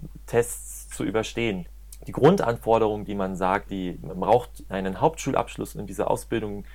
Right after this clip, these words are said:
beginnen zu können, das ist richtig. Diese Voraussetzungen, die man danach dann erfüllen muss, die sind dann doch wesentlich höher. Und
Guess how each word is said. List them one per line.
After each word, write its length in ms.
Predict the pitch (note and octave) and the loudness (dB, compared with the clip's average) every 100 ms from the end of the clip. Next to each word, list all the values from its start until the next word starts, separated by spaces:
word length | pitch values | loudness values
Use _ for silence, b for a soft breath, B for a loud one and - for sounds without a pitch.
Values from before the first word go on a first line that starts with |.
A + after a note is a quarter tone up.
| B - | B -4
beginnen 320 | A#2 D3+ C#3+ | 2 4 2
zu 100 | - | -4
können, 300 | - F#2 F2+ | -8 -6 -8
das 200 | - - | -10 -10
ist 320 | F#2 - - | -10 -10 -4
richtig. 440 | C#3+ - F3+ F3+ - - - | -4 -2 -4 -4 -10 -16 -12
Diese 340 | A2+ G#2+ G2+ | -6 -2 0
Voraussetzungen, 720 | - G2+ A#2 B2+ A#2+ A#2 G#2+ | 0 2 2 2 -4 -4 -6
die 80 | G#2 | -4
man 180 | G2+ G2 | -6 -4
danach 440 | F#2 G#2 C#3+ F#3 | -2 2 2 2
dann 340 | - G#2 F#2+ F#2 | 0 0 -2 -4
erfüllen 460 | F#2+ - A2+ G#2 F#2+ | -6 -2 0 0 -2
muss, 220 | F#2 - | -6 -8
die 100 | A#2 | -4
sind 280 | C3 A#2+ G#2 | -2 -2 -4
dann 160 | G#2 | -2
doch 280 | A2+ A2+ - B B - | -2 -2 -6 B B -4
wesentlich 480 | A#2+ A#2 G#2+ - A#2 | -2 -2 -4 -6 -2
höher. 360 | C3 D3+ E3 B B - - | 2 2 0 B B -12 -2
Und 400 | C3 C#3 - | 0 0 -2